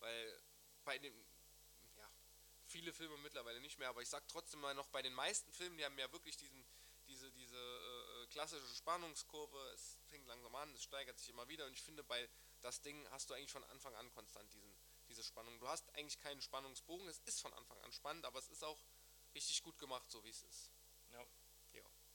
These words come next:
Speaker 1: Genau, da waren wir bei der Obduktionsszene.
Speaker 2: Genau, und dann hat er, hat er, genau.
Speaker 1: Hat er.
Speaker 2: Dann kommt irgendwann eine Szene, in der der Hund, den wir eben erwähnt haben, den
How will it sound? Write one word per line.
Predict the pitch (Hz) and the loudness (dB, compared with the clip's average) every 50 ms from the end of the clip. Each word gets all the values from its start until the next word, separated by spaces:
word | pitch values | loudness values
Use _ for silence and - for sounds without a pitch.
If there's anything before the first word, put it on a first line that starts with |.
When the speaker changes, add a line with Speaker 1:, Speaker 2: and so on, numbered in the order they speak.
| - - - - - | -16 -16 -18 -14 -8
Speaker 1:
Genau, | - 123 120 110 110 107 | -6 -4 -4 -4 -4 -4
da | 110 110 | -4 0
waren | 117 135 139 143 | 2 2 2 2
wir | 139 131 | 0 0
bei | 117 131 127 | 2 4 4
der | 127 131 107 | 4 4 2
Obduktionsszene. | 127 - - - - - 143 135 - - - - - 202 196 180 156 - - - - - - - - - | 2 -2 -6 -10 -6 -6 -6 -6 -6 -10 -6 0 4 4 4 4 2 -2 -6 -8 -8 -10 -10 -12 -12 -10
Speaker 2:
Genau, | 123 120 120 120 120 117 | -8 -4 0 2 2 2
und | 113 113 | 0 0
dann | 120 113 117 | -2 -2 -2
hat | 127 139 135 | 0 2 4
er, | 143 139 143 143 151 151 - - - - - - - - - - - | 6 6 6 6 2 -2 -10 -14 -14 -14 -14 -14 -14 -16 -14 -10 -6
hat | 120 120 | -2 0
er, | 117 110 110 - - | 0 0 0 -4 -8
genau. | - 120 120 120 120 123 - - | -8 -4 -2 -2 -2 -2 2 4
Speaker 1:
Hat | 143 143 | 6 6
er. | 139 127 - - - - - - - - - - - - - - - - - - - - - | 6 6 4 2 -2 -4 -8 -12 -14 -16 -16 -16 -16 -16 -16 -16 -16 -16 -16 -16 -16 -8 -2
Speaker 2:
Dann | - 135 143 147 147 147 156 160 - - - - - - - - | 0 0 2 0 0 -4 -6 -8 -10 -12 -16 -16 -16 -16 -14 -8
kommt | - 160 165 - - | -4 -2 -2 -2 0
irgendwann | 180 180 185 185 180 151 165 165 | 0 0 0 0 -2 0 2 2
eine | 175 175 160 | 4 4 6
Szene, | 147 - - 160 170 180 185 190 190 190 196 196 - - - - - - - - - | 6 6 6 6 4 2 4 4 4 4 2 0 -4 -12 -14 -14 -16 -16 -12 -6 -4
in | 135 131 | 0 4
der | 135 139 | 6 6
der | 135 135 127 120 120 | 8 8 8 6 6
Hund, | 165 214 208 196 208 214 - - - | 4 2 2 2 2 2 0 0 0
den | 143 139 135 127 | -2 -2 0 2
wir | 131 | 2
eben | - - 139 143 143 | 2 2 0 0 0
erwähnt | 127 123 123 131 131 135 135 - - | -2 -2 0 0 -2 -4 -4 -4 -2
haben, | 135 131 131 127 131 147 170 190 190 - - - - - - - - - - - - - - - - - - - - | 0 2 2 2 2 0 -4 -4 -6 -10 -14 -14 -16 -16 -16 -16 -16 -16 -16 -16 -16 -16 -16 -16 -16 -16 -16 -10 -2
den | 135 147 147 156 160 | 0 0 0 0 -2